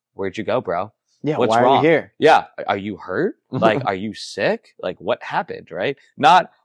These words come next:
Speaker 1: "I'm taking some me time," right? Like, that almost seems like a, like, a very Gen Z thing to do, right? Like, "I just need a mental health week,"
Speaker 2: <laughs>
Speaker 1: right?
Speaker 2: Yeah.
Speaker 1: And it, it, instead, it turns into, like, there must be something wrong, right? And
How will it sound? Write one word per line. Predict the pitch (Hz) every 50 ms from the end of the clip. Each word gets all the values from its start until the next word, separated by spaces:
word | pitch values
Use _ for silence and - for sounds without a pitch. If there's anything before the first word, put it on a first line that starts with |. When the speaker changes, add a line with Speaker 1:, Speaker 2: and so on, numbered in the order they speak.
| _
Speaker 1:
"I'm | - 113 101
taking | - - 156 143 156 131 120
some | - 104 95 92
me | 101 117 135 131
time," | - - 92 85 87 85 80 82
right? | 87 95 107 120 113
Like, | 110 110 -
that | 120 120
almost | 123 127 135 139 139 -
seems | 143 139 139 131
like | 120 131 120 113 120
a, | 117 113 110 107 104 104 104 - _ _ _ _ -
like, | 104 104
a | 113 98
very | 104 127 131 131 110
Gen | 95 92 113 120 120 117
Z | 107 95 98 107 117 120
thing | 110 - 107 95 87 87 85 82
to | - 90
do, | 82 92 90 90
right? | 92 95 98 101 113 104
Like, | 101 104 101 95
"I | 113
just | 113 120 127 -
need | 196 190
a | 180
mental | 139 139 139 135 135 123 110
health | - 123 120 120 _ -
week," | - 160 139 -
Speaker 2:
<laughs> | -
Speaker 1:
right? | 269 254 - 147 196 202 - -
Speaker 2:
Yeah. | 160 - 143 - -
Speaker 1:
And | 139 160 165 170 170
it, | 175 160 170
it, | 180 170 160
instead, | 175 165 - - - 185 202 220 180
it | 165 -
turns | - 165 151 147 143 135
into, | 143 143 135 - 147 139 131
like, | 127 123 123 123 123 - _
there | - 113 127 127 120
must | 117 123 113 -
be | 117 104
something | - 113 98 87 90 90 85
wrong, | 85 92 92 90 87 87 85
right? | 87 95 98 101 101 104 104 101
And | 98 98